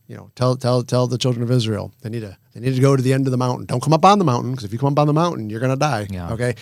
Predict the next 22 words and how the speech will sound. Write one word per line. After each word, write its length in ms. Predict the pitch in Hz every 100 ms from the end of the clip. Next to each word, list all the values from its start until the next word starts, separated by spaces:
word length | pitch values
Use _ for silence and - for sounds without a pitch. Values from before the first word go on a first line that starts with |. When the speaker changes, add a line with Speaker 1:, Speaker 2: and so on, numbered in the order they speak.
| - -
Speaker 1:
and 80 | 113
he 60 | 110
starts 240 | 139 131
laying 180 | 143 139
out 140 | 135
some 140 | 131 127
things. 420 | 120 127 127 - - - - -
Uh, 180 | - -
Moses 440 | 110 135 160 156 139
goes 220 | 147 131
up 160 | 139 143
in 60 |
the 80 | 135
mount, 340 | 127 127 123 107 104
right, 320 | 113 123 127 135 - - -
and, 240 | 117 117
and 240 | 117 113
he 220 | 104 117 120
receives, 840 | 117 120 147 143 143 143 127 - - - -
uh, 300 | 123 113 110 - - -
two 140 | 170 165
things. 500 | 143 120 143 -